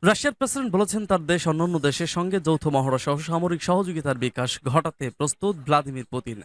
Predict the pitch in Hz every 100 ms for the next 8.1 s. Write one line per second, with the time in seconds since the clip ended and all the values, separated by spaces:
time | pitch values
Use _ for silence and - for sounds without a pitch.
0 | - 135 139 147 - - 156 160 147 175
1 | - 220 220 160 147 151 160 - 151 135
2 | 123 123 127 120 113 110 147 117 _ 156
3 | 156 175 185 190 - 202 - 175 - -
4 | 147 156 135 139 123 117 - 151 - 139
5 | 147 139 - 160 190 143 160 165 165 -
6 | - 131 120 135 147 156 160 175 - -
7 | - 196 202 214 185 170 180 190 170 165